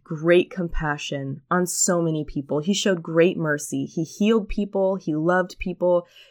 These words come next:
He spent time with people who were poor and who were injured and who were rejected and outcast by society, and with sinners and with prostitutes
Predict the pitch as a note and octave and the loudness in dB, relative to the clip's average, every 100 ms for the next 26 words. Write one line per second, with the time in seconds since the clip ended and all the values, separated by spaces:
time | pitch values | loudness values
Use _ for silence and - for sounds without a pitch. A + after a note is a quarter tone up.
0 | _ - F3+ - G3+ G#3 - F#3 E3 E3+ | _ -6 -6 -2 0 0 -2 -4 -2 -2
1 | E3 - _ - E3+ E3 G3 F3+ E3+ D#3+ | -4 -8 _ -4 -2 0 -2 0 0 0
2 | D#3 C#3 - - A3+ A3+ A3 A3 - _ | 0 -2 0 4 4 4 2 -2 -8 _
3 | _ D#3+ D#3+ D#3 E3+ D#3 D3 C#3+ - _ | _ -2 -2 -2 -4 -2 0 -2 -4 _
4 | _ - G3+ G#3+ G3+ G#3+ G#3 G#3 G3+ _ | _ 2 4 6 4 2 4 2 0 _
5 | _ _ - D#3+ D3+ D#3 F3 D#3 D3+ C#3+ | _ _ -4 -2 -2 -2 -2 0 0 -2
6 | C#3+ G3 F#3 - F#3 E3+ - G3+ - G3+ | 0 0 2 0 -2 0 0 0 0 -4
7 | F#3+ F#3+ - D3 - D3+ - F3 F3 F3+ | -4 -4 -2 -2 -4 -10 -4 -2 0 0
8 | G3 G3 - D#3 D3 C#3 - A3 G#3+ G3+ | 0 -2 -2 -4 -6 -6 -2 2 2 2
9 | G3 F#3+ - _ _ _ D#3+ D#3 D3 - | 0 -2 -4 _ _ _ -6 -4 -4 -4
10 | - G3 G3 F#3+ F#3 G3 F#3 F3 | 2 4 4 -4 -4 0 0 0